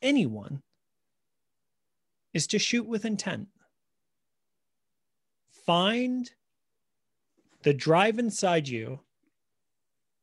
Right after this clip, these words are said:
to place the bullet where it needs to go to stop the threat. Once you've found that drive, and of course,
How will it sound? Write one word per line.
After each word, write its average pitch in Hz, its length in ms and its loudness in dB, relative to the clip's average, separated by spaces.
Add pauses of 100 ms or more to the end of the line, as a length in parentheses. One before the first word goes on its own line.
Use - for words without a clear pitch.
(120)
to 165 100 2
place 190 460 2
the 185 120 0
bullet 156 520 0 (920)
where 160 300 4
it 170 140 0
needs 160 300 -4
to 156 120 -2
go 123 340 -2 (420)
to - 120 -6
stop - 380 -4
the 107 100 -10
threat. 101 300 -14 (2000)
Once 180 320 -2
you've 202 140 0
found 175 320 0
that 165 160 -2
drive, 127 500 -2 (300)
and 156 180 -2
of 143 140 -2
course, - 460 0